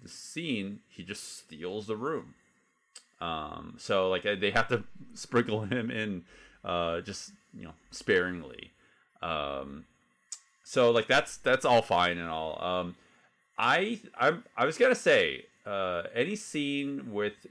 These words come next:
Chow Yun-fat wherein he's fighting, obviously it's very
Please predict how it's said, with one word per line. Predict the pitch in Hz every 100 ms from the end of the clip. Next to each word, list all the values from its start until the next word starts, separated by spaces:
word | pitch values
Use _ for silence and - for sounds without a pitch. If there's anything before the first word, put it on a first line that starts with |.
| -
Chow | - 95
Yun-fat | 101 98 - 82 78 -
wherein | 87 85 85 85
he's | 87 80 - _ -
fighting, | 90 110 185 208 - _ _ _ _ - 98
obviously | 101 95 - 78
it's | -
very | 92 71 73 73